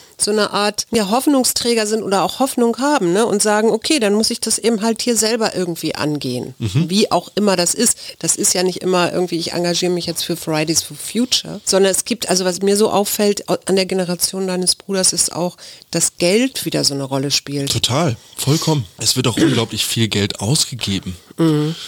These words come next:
Speaker 2: Von dieser jungen Generation. Und es wird auch eine ganze Menge an Anspruch gestellt tatsächlich
Speaker 1: Mhm.
Speaker 2: an die Konsumgüter.
Speaker 1: Ja.
Speaker 2: Und was ich so spannend finde, was du gerade angesprochen hast, was machen,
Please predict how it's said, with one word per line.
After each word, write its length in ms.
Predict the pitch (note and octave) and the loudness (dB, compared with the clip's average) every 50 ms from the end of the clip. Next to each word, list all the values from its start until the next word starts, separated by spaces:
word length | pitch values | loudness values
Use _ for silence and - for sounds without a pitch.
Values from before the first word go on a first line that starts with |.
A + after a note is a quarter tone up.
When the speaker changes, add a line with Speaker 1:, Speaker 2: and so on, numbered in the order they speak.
| - - - | -18 -18 -12
Speaker 2:
Von 440 | - - - A2+ G2+ G2+ F#2+ G2 G2+ - - | -4 0 0 2 2 0 0 -2 -6 -2 2
dieser 220 | B2 A2+ G#2 G#2 G2+ | 2 4 4 4 2
jungen 280 | F#2 G#2 G2+ G2+ G2+ | 2 2 2 2 2
Generation. 640 | F#2 G#2 F#2+ G2+ F#2+ G2 F#2 - - G2+ G2 G2+ G#2 | 0 0 0 0 -2 -2 -2 -2 -2 -2 -2 -2 -2
Und 80 | F#2+ | -2
es 180 | F#2+ F#2+ - - | -2 -2 -2 -2
wird 140 | - - - | -4 -6 -8
auch 100 | F#2+ - | -6 -4
eine 120 | A2+ G2+ | -4 -2
ganze 280 | A2+ A2 A#2 A2+ - A2 | 0 0 0 0 0 0
Menge 300 | G2 G2+ G#2 G2 - - | 0 0 0 -2 -2 -4
an 120 | A2 G#2 - - | -6 -8 -4 -2
Anspruch 580 | A2+ B2+ E3+ F3 - - - - - - - - | 0 2 2 2 0 0 -2 -2 -2 -2 -4 -6
gestellt 480 | - G3 - - A2 G2 F#2+ G2 - | -4 -2 -2 -2 -2 -2 -4 -4 -6
tatsächlich 560 | - - F#3+ G3 G3 F#3 E3+ E3+ E3 E3 E3+ | -6 -2 0 2 4 4 4 4 4 4 2
Speaker 1:
Mhm. 60 | F#3 - | 2 2
Speaker 2:
an 120 | G#2+ G#2 | 0 0
die 80 | F#2 - | 0 0
Konsumgüter. 880 | - - G#3 - - - G2 G#2 A#2 G#2+ G2 F#2+ E2+ - - F#2 F2+ - - - - - - | -2 -4 -4 -2 -2 0 0 -2 -2 -2 -2 -4 -4 -4 -4 -6 -6 -6 -10 -12 -10 -2 0
Speaker 1:
Ja. 200 | G3 F#3+ F#3 F#3+ - | 2 2 2 0 0
Speaker 2:
Und 300 | - A#2 A2+ A2+ - - - - | 0 0 2 2 0 -2 -2 0
was 260 | A#2 A2+ A2+ - - | 0 2 2 2 0
ich 180 | - D#3 - - | 0 2 2 2
so 160 | - G3 F3+ | 2 2 0
spannend 440 | - - - - B2+ C3 B2+ A#2 - | -2 -2 -2 0 0 0 0 0 -2
finde, 240 | - B2+ A#2+ A2+ G#2+ | -2 0 0 0 0
was 120 | G#2+ - | 0 0
du 120 | - A#2 | -2 -2
gerade 200 | G#2+ G#2+ G#2 - | -2 -2 -4 -2
angesprochen 640 | - G#2 G#2+ G2+ - - - G#2 G2 - G#2 F#2+ F#2+ | -4 -4 -2 -2 -4 -2 -2 -2 -2 -2 -4 -4 -2
hast, 240 | G2+ G2+ - - - - - - - - - _ - | -2 -2 -2 -2 -4 -8 -14 -16 -16 -18 -20 _ -4
was 380 | G#2 G2+ G#2+ F#2 - - - | -2 0 2 2 2 0 0
machen, 540 | G#2 G2+ G2+ G2+ - - - F2 F2 F#2 | -2 -2 -2 -2 -2 -2 -4 -4 -6 -8